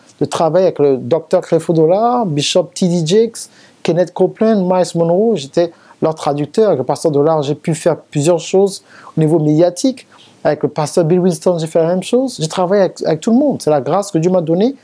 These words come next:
Et mon, ma mission, c'est aider votre ministère à pouvoir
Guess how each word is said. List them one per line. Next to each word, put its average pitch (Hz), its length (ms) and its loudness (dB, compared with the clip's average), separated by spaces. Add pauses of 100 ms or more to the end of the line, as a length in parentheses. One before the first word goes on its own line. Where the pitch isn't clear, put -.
(340)
Et 165 100 4
mon, 185 320 2
ma 180 160 0
mission, 185 640 -2 (280)
c'est 185 340 0
aider 208 340 2
votre 190 240 -2
ministère 190 920 0 (460)
à 147 120 0
pouvoir 180 800 0